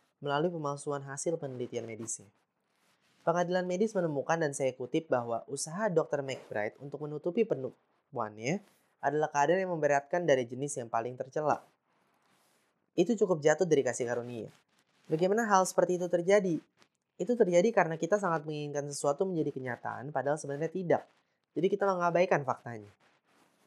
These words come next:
Dan Anda melihat hal itu terjadi berulang kali di masa sekarang. Terutama yang dapat saya katakan selama beberapa tahun terakhir dengan pandemi covid. Karena kepatuhan yang rendah hati terhadap dogma kesukuan oleh beberapa orang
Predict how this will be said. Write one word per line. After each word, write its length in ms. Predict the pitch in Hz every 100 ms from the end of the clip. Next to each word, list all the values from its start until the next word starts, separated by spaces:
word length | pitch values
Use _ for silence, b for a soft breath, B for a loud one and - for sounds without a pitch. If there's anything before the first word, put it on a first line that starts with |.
| _ _ _ _ _ _ _ _ _
Dan 160 | 165 180
Anda 160 | 220
melihat 240 | 220 196 190
hal 160 | 170
itu 160 | 170 170
terjadi 400 | 202 156 165 196
berulang 320 | 156 147 139
kali 240 | 139 143 180
di 80 |
masa 240 | 135 117 117
sekarang. 400 | - 120 123 104 117 _ _ _ _
Terutama 400 | - 131 127 139
yang 80 | 160
dapat 160 | 151 143
saya 160 | 147
katakan 560 | 143 143 170 165 131 120
selama 400 | 123 131 135 139 143 139
beberapa 320 | 139 147 147
tahun 240 | 156 175
terakhir 400 | 165 127 127 151
dengan 240 | 170 131 117
pandemi 320 | 120 123 127
covid. 400 | 120 113 113 107 _ b b b b b b b -
Karena 160 | 156
kepatuhan 560 | 165 160 160 170 196 220 196
yang 80 |
rendah 240 | 160 147 135
hati 320 | 127 123 170
terhadap 320 | 143 127 127
dogma 400 | 127 131 170 175
kesukuan 640 | 160 - 123 113 110 131 160
oleh 160 | 135 127
beberapa 400 | 120 120 117 113
orang 400 | 107 113 170 220